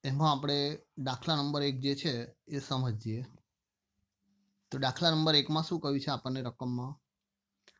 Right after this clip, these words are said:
આપેલ બિંદુઓની જોડ વચ્ચેનું અંતર શોધો. બરોબર?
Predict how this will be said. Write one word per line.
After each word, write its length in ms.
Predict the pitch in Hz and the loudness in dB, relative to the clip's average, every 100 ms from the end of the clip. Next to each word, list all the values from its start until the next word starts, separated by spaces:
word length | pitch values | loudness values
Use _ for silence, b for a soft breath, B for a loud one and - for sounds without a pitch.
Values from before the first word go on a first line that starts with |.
| b _ | b _
આપેલ 440 | 151 143 143 185 190 175 | 0 0 2 4 4 4
બિંદુઓની 960 | 151 143 143 147 151 147 143 170 139 131 147 - _ _ _ _ _ _ _ _ _ - 110 | 4 4 2 2 2 2 2 4 4 2 -4 -10 _ _ _ _ _ _ _ _ _ -6 -2
જોડ 260 | 139 156 202 185 | 0 2 4 4
વચ્ચેનું 580 | 160 - 165 156 175 - 156 | 2 0 0 0 0 -2 -2
અંતર 420 | 135 127 151 156 139 | -2 -2 -2 -2 -2
શોધો. 280 | - 117 104 104 _ _ _ _ _ _ _ _ _ - | -4 -4 -6 -12 _ _ _ _ _ _ _ _ _ -4
બરોબર? 300 | 151 208 | 0 0